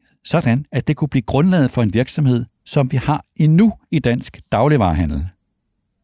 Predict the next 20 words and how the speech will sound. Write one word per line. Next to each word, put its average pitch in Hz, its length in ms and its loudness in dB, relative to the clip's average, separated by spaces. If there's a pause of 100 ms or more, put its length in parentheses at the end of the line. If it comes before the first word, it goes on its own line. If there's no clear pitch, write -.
(120)
Hvis - 180 -4
man 147 100 -2
kigger 190 320 -2
sig 160 160 0
lidt 160 220 -2
omkring 123 400 -2
i 131 80 -2
det 120 160 -2
moderne 101 500 0
danske 107 400 -4
erhvervsliv 101 520 -4
og 110 100 -4
forsøger 160 400 -2
at 131 120 -4
spotte 143 440 -2
nogle 117 240 0
virksomheder, 101 500 -2
som 95 200 -4
har 101 80 -2
gjort 175 320 -4